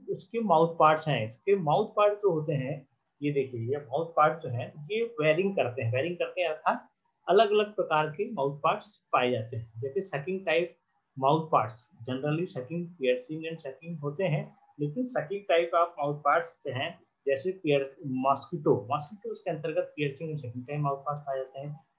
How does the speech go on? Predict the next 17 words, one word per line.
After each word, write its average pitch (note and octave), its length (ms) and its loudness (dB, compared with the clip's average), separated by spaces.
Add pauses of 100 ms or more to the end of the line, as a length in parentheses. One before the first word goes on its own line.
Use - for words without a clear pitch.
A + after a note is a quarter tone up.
जबकि D3+ 260 -2
house G3+ 420 4
फ्लाई, C3 180 2
हाउस D3 300 -2
फ्लाई E3+ 220 0
जो E3+ 100 0
आती D3+ 260 -4
है, E3+ 60 6
उसमें G3 320 -2 (340)
स्पंजिंग B2+ 520 -2
type E3 240 2
of E3 160 2
mouth D3+ 200 -4
parts D3+ 220 -6
पाए C#3+ 200 0
जाते C3+ 240 -4
हैं। C3+ 180 -14